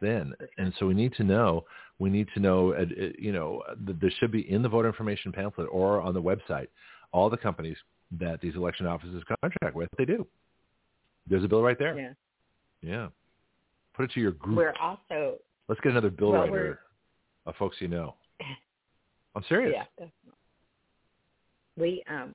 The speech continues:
Speaker 2: we're also gonna be hopefully counting the twenty twenty ballots here pretty soon. Um, and
Speaker 1: Mm-hmm.
Speaker 2: we, I saw a video online and it, it was really cool because we've never counted, hand counted ballots before. Our group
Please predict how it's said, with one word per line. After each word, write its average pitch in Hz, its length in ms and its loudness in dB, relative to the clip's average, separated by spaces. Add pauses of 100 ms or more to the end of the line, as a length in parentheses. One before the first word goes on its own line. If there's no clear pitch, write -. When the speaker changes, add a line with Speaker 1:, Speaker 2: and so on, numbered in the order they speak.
Speaker 2:
we're 160 160 0
also 170 340 -4
gonna 139 180 -4
be 139 220 -12
hopefully 143 680 0
counting 139 520 -2
the 120 120 2 (120)
twenty 147 180 -4
twenty 131 260 -6
ballots 127 520 0
here 127 140 0
pretty 127 420 0
soon. 127 360 -4 (400)
Um, 117 340 -8 (320)
and 131 320 -6
Speaker 1:
Mm-hmm. 101 160 -8 (360)
Speaker 2:
we, 147 360 2
I 147 240 -8
saw 185 200 -6
a 156 40 -12
video 147 380 -2
online 135 420 -10
and 131 80 -14 (100)
it, 120 120 -16 (100)
it 135 140 -4
was 131 80 -8 (160)
really 147 240 0
cool 139 220 2
because 135 220 0 (160)
we've 165 340 -2
never 131 300 0 (100)
counted, 127 420 -2
hand 131 340 -8
counted 120 320 -8
ballots 120 320 -2 (100)
before. 120 300 -4
Our 117 140 -2
group 123 320 -8